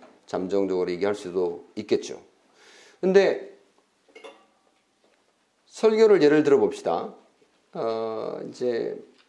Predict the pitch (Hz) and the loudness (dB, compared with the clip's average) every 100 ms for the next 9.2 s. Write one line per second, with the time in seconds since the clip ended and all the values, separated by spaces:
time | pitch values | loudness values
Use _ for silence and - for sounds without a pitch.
0 | _ - 135 131 127 - - - 139 139 | _ -12 -6 -2 -2 -2 -8 -8 -2 0
1 | 135 151 110 95 101 98 80 71 - _ | 0 -2 -2 0 0 0 -2 -8 -18 _
2 | _ _ _ _ _ _ _ _ - 95 | _ _ _ _ _ _ _ _ -8 -6
3 | 92 90 87 87 87 - _ _ _ _ | -4 -6 -6 -8 -10 -16 _ _ _ _
4 | _ _ _ _ _ _ - - 127 120 | _ _ _ _ _ _ -14 -8 -4 0
5 | 127 120 117 113 113 110 110 107 104 107 | 2 2 2 0 0 -2 0 0 2 0
6 | 101 95 104 120 110 98 101 87 80 80 | -2 -2 -2 -2 2 2 2 -2 -10 -10
7 | 67 62 - _ _ _ _ _ _ _ | -12 -12 -20 _ _ _ _ _ _ _
8 | - 123 120 110 101 98 98 113 113 90 | -4 0 0 0 0 0 0 0 0 -2
9 | - - | -2 -10